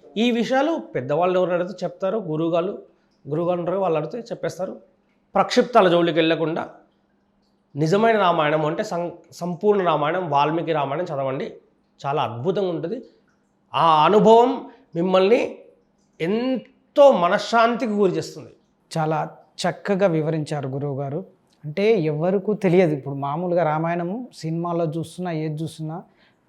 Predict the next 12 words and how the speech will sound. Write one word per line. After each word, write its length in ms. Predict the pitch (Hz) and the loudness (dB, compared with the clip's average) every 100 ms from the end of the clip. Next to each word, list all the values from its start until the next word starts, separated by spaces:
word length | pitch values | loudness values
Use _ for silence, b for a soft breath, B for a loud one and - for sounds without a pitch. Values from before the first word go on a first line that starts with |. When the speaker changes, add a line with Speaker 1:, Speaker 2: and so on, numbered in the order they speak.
| _ _ _ _ _ _ _ _ | _ _ _ _ _ _ _ _
Speaker 2:
ప్రధాన 340 | 160 160 196 214 165 - | -2 2 2 2 -2 0
పాత్ర 420 | 180 180 - 160 - - _ _ _ _ _ | 2 2 0 -2 -2 -16 _ _ _ _ _
రామ, 380 | 143 170 190 208 | -2 0 2 2
లక్ష్మణ, 420 | 180 165 - 208 | 2 0 -2 -4
భరతులదే 480 | 185 165 170 214 220 | 0 0 0 4 4
కనబడుతుంది, 420 | 196 180 170 165 | 4 2 0 0
కానీ 160 | 170 185 | -2 -4
శత్రుఘ్ని 440 | 180 - 214 196 214 | -8 -4 -2 0 -2
యొక్క 120 | 202 | -4
పాత్ర 360 | 170 175 180 220 | -4 -2 -2 -2
ఎక్కడ 300 | 185 - 240 | -4 -4 -2
మనం 300 | 233 208 175 | 0 2 0